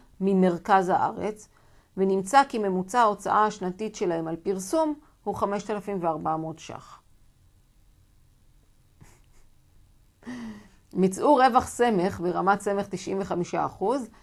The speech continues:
לתוחלת ההוצאה השנתית על פרסום של בתי קפה שכונתיים במרכז הארץ. הניחו כי סטיית התקן במרכז הארץ זהה לסטיית התקן בכל הארץ.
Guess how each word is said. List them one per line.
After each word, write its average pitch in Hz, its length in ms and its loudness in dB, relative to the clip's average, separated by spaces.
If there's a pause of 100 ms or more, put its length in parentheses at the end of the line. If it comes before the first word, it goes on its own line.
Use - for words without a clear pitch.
(340)
לתוחלת 285 600 4
ההוצאה 214 440 4
השנתית 208 440 -2
על 190 120 0
פרסום 190 460 -2
של 185 180 -2
בתי 180 300 0
קפה 202 320 -4
שכונתיים 185 720 -4
במרכז 170 600 -4
הארץ. - 640 -8 (680)
הניחו 233 440 0
כי 190 80 -6
סטיית 202 300 0
התקן 220 420 -4
במרכז 180 420 -2
הארץ 240 420 2
זהה 202 360 2
לסטיית 220 360 -2
התקן 208 540 -6
בכל 180 340 -6
הארץ. - 500 -12